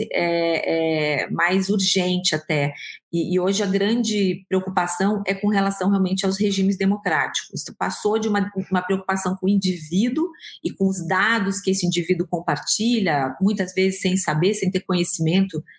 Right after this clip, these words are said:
do que, de que aquilo tá sendo compartilhado, e passou por uma esfera, é, política,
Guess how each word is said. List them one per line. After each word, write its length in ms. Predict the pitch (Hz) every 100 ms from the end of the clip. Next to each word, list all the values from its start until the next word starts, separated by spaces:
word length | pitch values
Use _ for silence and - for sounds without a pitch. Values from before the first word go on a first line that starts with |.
| _
do 320 | 151 - 160
que, 100 | 156 156
de 100 | -
que 60 | 170
aquilo 300 | 160 190 170
tá 120 | 165
sendo 200 | 160 165
compartilhado, 680 | 160 156 156 - 160 175 202 - - - -
e 80 | 226
passou 360 | 220 226 226
por 100 | 226
uma 120 | 226
esfera, 580 | 233 - 190 180 196 214 - - -
é, 140 | - 170
política, 720 | 196 240 240 240 240 -